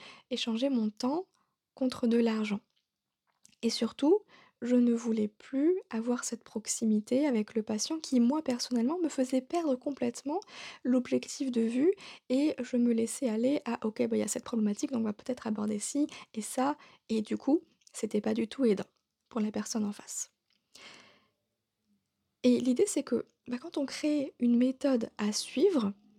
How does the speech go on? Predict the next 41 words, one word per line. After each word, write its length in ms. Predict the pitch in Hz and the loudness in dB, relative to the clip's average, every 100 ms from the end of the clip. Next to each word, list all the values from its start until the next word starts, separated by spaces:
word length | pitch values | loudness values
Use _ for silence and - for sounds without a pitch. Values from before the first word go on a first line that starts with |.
| _ - | _ 0
bah, 100 | 233 | 2
on 40 | |
n'a 140 | 233 | 2
plus 180 | - 523 480 | 0 -4 4
besoin 280 | 254 262 427 | 4 4 2
d'être 160 | 311 233 | 2 0
présent 420 | - 247 233 214 | -2 0 2 2
H 120 | 208 | 2
vingt-quatre. 500 | 214 208 - - - - | 2 0 -2 -8 -14 -8
On 120 | 247 320 | -2 -2
est 40 | |
en 120 | 349 | -2
train 260 | 311 - 311 | -4 -6 0
de 140 | 254 | 0
créer 520 | 233 - - 214 311 - - - - - _ _ - | 0 -4 -2 0 0 -4 -16 -20 -20 -20 _ _ 0
le 280 | 247 240 | 4 4
parcours, 480 | 233 277 - - 240 | 4 -2 0 0 2
en 80 | 202 | 2
fait. 180 | - - | -2 -10
C'est 180 | - 220 | -6 -2
le, 80 | 208 - | -2 -2
un 80 | 208 | 0
peu 140 | 302 | 4
le 100 | 254 | 4
parcours 480 | 214 214 - 302 - | 2 -4 -4 -8 -8
client, 320 | - 262 220 | -4 -2 -2
c'est-à-dire 320 | - 220 214 | 0 0 0
qu'on 140 | - 233 | -2 0
part 180 | 240 | 2
du 120 | 220 208 | 2 2
point 220 | 214 196 | 0 0
A, 80 | 254 | 0
le 140 | 269 208 | -2 0
problème, 360 | - 220 294 359 - - _ _ - | 0 0 0 -2 -8 -20 _ _ 2
heu, 200 | 247 - | 2 2
on 120 | 226 | 0
va 200 | 226 247 | 2 4
au 60 | 240 | 2
point 300 | 220 226 208 | 2 0 2
B, 80 | 220 | 2
heu, 800 | 349 - _ - - - - | 0 -4 _ -20 -20 -12 -10